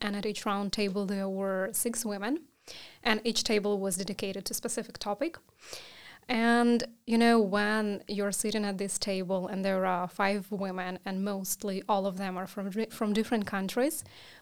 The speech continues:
but when they start talking about the problems and the experiences they had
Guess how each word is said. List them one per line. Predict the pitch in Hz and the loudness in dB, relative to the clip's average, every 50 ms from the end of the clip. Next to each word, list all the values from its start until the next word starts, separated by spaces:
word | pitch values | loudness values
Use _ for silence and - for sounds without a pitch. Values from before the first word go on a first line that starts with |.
| _ | _
but | - 226 214 | -2 0 2
when | 208 233 240 247 254 254 - - - - - - - _ _ _ _ _ - | 4 6 6 6 4 2 -4 -14 -20 -20 -20 -20 -20 _ _ _ _ _ -8
they | 190 214 214 208 208 202 | -2 0 2 4 4 2
start | - - - - 202 196 196 - - | 2 0 0 2 2 0 0 -2 -4
talking | - - 208 196 - - - 214 208 208 208 - | 0 0 0 2 0 0 0 0 0 -2 -4 -4
about | 214 175 208 208 202 196 196 175 - - | -4 -2 0 0 0 -2 -2 -6 -8 -6
the | 247 214 - | -6 -6 -6
problems | - - - 220 214 202 233 240 247 247 247 - | -4 -2 0 2 2 4 4 4 4 4 2 0
and | 226 208 | 0 0
the | 208 | 0
experiences | 202 - - - - - 214 214 214 214 220 220 - 254 226 208 | 0 0 -2 -2 -2 0 0 0 2 0 0 0 0 0 0 0
they | 220 214 | 0 -2
had | 196 - 208 185 190 190 | 0 2 2 2 2 0